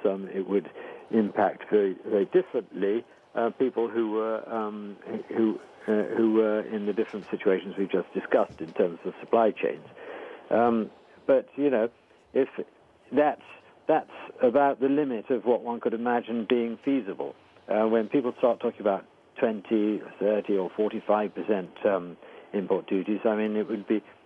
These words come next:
such a shattering, uh, effect, um, that I don't think, uh, it would have a chance,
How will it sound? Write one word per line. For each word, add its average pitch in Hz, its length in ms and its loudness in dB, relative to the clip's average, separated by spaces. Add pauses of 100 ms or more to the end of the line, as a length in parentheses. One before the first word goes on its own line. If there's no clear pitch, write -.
(140)
such 143 200 2
a 117 60 2 (140)
shattering, 92 560 -2 (400)
uh, 87 260 2
effect, - 540 -2
um, 107 400 0 (640)
that 131 140 4
I 127 100 4
don't 135 300 -4
think, 131 280 -2
uh, 135 160 4
it 135 80 0
would 131 140 0
have 139 380 -4
a 135 40 -12 (100)
chance, 165 280 2